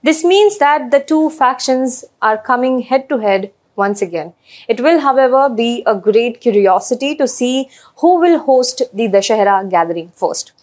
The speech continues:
For both of them, holding this gathering is very, very important. If Uddhav Thackeray gets permission, it will give out a message that all is not lost for them. They are still in control, which will delay, if not stop, the outgoing leaders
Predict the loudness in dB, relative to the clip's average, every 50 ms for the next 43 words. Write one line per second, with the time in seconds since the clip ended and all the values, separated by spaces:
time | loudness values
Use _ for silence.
0 | _ _ _ _ _ _ -2 0 2 2 2 2 2 0 0 0 0 0 0 0
1 | -2 -6 -10 -16 _ _ _ _ 0 2 2 4 2 2 2 2 0 0 0 0
2 | 2 2 2 4 4 2 2 2 0 0 2 2 2 2 0 -2 0 0 0 0
3 | 0 0 0 0 0 -2 -4 -6 -8 -4 -2 -2 -2 -2 -4 -8 -16 -16 -20 -8
4 | _ -2 0 0 0 0 2 0 0 2 0 0 0 0 -2 -4 -2 0 0 0
5 | 0 -2 -4 -2 -2 0 0 0 0 2 2 0 0 0 -2 -6 -14 -20 -6 -4
6 | -2 0 2 2 2 2 2 2 2 2 2 2 2 2 0 2 0 0 0 0
7 | 0 0 0 0 0 0 0 0 0 0 0 2 2 2 2 0 0 -2 -2 -2
8 | -2 -2 -2 -2 -2 -2 -4 -2 0 0 2 2 0 -2 -4 -6 -8 -4 -2 -2
9 | -2 -2 -4 -10 _ _ _ _ _ 0 0 2 2 0 0 0 2 2 2 2
10 | 2 0 0 0 0 2 2 2 4 2 0 -2 -6 -14 -20 -20 _ _ -4 -4
11 | -2 2 4 4 4 4 4 4 2 2 2 2 0 -2 -2 -2 -2 0 0 0
12 | 0 0 -2 -10 _ -8 -8 -4 0 2 2 2 2 0 -4 -12 -12 -6 -2 0
13 | 2 2 2 0 -2 0 2 2 2 2 2 0 0 0 2 2 2 2 2 2
14 | 0 -4 -6